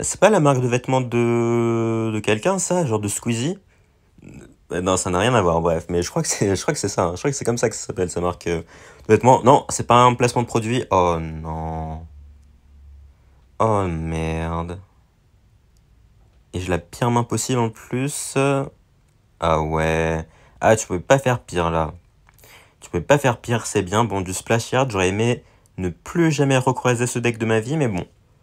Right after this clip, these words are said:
Écoutez, c'est pas moi qui fais les règles, euh, ils ont décidé de sortir la cage Goblin, donc là, s'ils jouent la cage Goblin, j'ai perdu. C'est pas... Non, c'est pas forcément ce que je voulais voir, là.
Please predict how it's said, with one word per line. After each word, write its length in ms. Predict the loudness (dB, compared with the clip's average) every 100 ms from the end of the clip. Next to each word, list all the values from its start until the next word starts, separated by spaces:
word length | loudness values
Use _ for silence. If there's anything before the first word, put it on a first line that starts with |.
| _ _ -10
Écoutez, 400 | -10 -8 -4 -4
c'est 160 | -4 -4
pas 140 | -2
moi 160 | -2 -4
qui 100 | -4
fais 80 |
les 120 | -2 0
règles, 320 | 0 0 0
euh, 380 | 0 0 -2 -4 -10 _ _ _ -8
ils 220 | -4 -2
ont 80 | -2
décidé 320 | -2 -4 -4
de 80 | -2
sortir 260 | -2 0 0
la 80 |
cage 240 | 0 -2 -2
Goblin, 280 | -4 -2 -4
donc 220 | -4 -2
là, 300 | 2 2 -2 -16
s'ils 400 | -14 -12 -10 -6
jouent 100 | 0
la 120 | 0
cage 220 | 0 -2
Goblin, 420 | -4 -2 -2 -4 -6 -10
j'ai 260 | -4 -2
perdu. 560 | 2 2 0 -4 -8 -10 _ _ _ _ _ _ _ _
C'est 220 | -18 -12
pas... 920 | 2 4 6 6 6 4 4 2 0 -6 -16 _ -20 _ _ -20 -20 -12 2
Non, 240 | 4 4 0
c'est 180 | -6 2
pas 140 | 2
forcément 340 | 2 -2 -2 -4
ce 120 | -2
que 80 | -2
je 40 |
voulais 140 | 2
voir, 240 | 4 4 4
là. 200 | 2